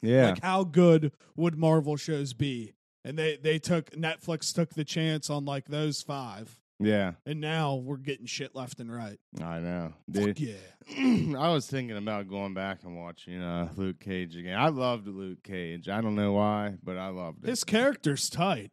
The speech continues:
Speaker 2: I mean,
Speaker 1: Mm-hmm.
Speaker 2: I, I just, I couldn't imagine walking around just, like, <clears throat> being indestructible. Like,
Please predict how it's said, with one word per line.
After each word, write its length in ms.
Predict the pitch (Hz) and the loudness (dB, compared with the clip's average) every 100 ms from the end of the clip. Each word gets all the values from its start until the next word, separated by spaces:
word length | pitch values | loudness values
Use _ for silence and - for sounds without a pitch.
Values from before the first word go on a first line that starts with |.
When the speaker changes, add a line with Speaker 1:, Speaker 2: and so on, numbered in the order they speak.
| - | -8
Speaker 2:
I 80 | 143 | -2
mean, 320 | 151 143 135 139 135 _ _ _ | 0 0 -2 -10 -20 _ _ _
Speaker 1:
Mm-hmm. 60 | 131 | -4
Speaker 2:
I, 80 | 160 156 | -4 0
I 40 | 180 | 2
just, 360 | 180 196 - - _ _ _ | 4 2 0 -10 _ _ _
I 80 | 147 | -10
couldn't 340 | - - 240 190 | 8 12 12 8
imagine 500 | 185 196 190 165 151 | 4 4 4 2 2
walking 360 | 165 170 170 | 2 2 0
around 480 | 147 156 180 160 139 | 0 2 2 0 -2
just, 200 | 135 - | -4 -2
like, 260 | 151 135 120 233 - - | -2 -4 -6 -12 -14 -12
<clears throat> 640 | 196 180 160 - - 143 | -12 -12 -14 -14 -14 0
being 220 | 165 170 | 2 4
indestructible. 840 | 165 156 - 160 170 - - - _ - | 2 0 -2 0 -2 -4 -16 -16 _ -4
Like, 220 | 151 151 | -2 -2